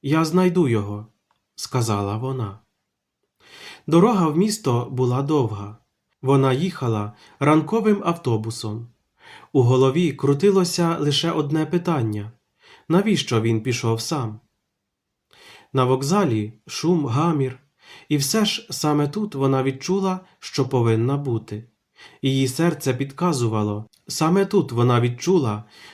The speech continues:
що знайде відповідь. Вона ходила від каси до каси, показуючи фото. "Ви не бачили цього чоловіка?"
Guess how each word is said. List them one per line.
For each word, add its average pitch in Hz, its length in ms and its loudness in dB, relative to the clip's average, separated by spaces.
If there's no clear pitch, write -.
що - 280 0
знайде 117 420 0
відповідь. 107 720 -8
Вона 190 360 4
ходила 170 540 2
від 123 180 -2
каси 180 380 0
до 123 160 2
каси, 156 420 -2
показуючи 117 800 0
фото. 117 480 -6
"Ви 147 140 6
не 160 120 6
бачили 151 460 2
цього 131 280 2
чоловіка?" 156 720 -2